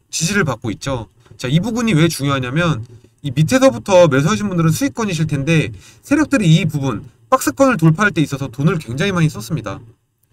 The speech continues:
그 이유는 어떤가요? 거래량 없이 고가놀이 중이죠. 고가놀이 중입니다. 자, 이 뜻은 뭐예요?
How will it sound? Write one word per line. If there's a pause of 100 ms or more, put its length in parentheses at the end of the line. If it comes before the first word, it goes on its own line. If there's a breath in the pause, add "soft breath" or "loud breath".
(380)
그
이유는
어떤가요? (840)
거래량
없이
고가놀이
중이죠. (440)
고가놀이
중입니다. (680)
자,
이
뜻은
뭐예요?